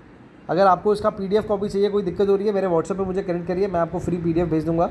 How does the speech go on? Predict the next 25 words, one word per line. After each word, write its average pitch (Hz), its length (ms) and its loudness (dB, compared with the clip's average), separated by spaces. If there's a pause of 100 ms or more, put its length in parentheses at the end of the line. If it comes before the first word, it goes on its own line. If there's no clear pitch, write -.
(580)
ठीक 170 100 2
है 202 60 6
friends, 214 220 2
ये 180 100 2
आपका 185 240 4
document 165 380 0
हो 170 80 2
गया। 175 180 0 (380)
ठीक 185 120 -6
है, 190 60 -2
अब 180 180 2
अगर 196 160 2
समझ 190 220 -2
लीजिए 196 220 0
आपको 208 640 2 (360)
देखना 170 340 -4
है 196 120 -2
और 170 260 0
क्या 185 140 2
आपको 180 200 0
चाहिए, 180 260 -4 (500)
तो 160 60 0
हम 190 160 -2 (760)
वापस 156 280 2
जाएंगे। 165 320 2